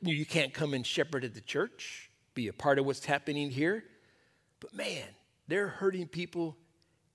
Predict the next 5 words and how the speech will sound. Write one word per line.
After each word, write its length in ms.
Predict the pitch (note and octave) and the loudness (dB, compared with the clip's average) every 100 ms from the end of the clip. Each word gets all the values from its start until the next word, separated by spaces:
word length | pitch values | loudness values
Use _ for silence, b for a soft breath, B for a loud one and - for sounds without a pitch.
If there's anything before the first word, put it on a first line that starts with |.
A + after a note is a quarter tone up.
| _ | _
everywhere. 460 | D3+ C#3+ B2 G#2 - - _ _ _ _ _ - | -2 0 -4 -8 -12 -18 _ _ _ _ _ -2
Everywhere. 840 | F#3+ A3 A3+ A3+ G#3+ G#3 D#3 G#2 - _ _ _ _ _ - | 2 4 4 2 4 4 4 -2 -10 _ _ _ _ _ 0
Everywhere 340 | F#3 B3+ B3+ | 4 6 6
you 120 | B3+ | 6
go, 480 | A#3+ C4+ C#4 A#3+ B2 | 10 12 12 12 10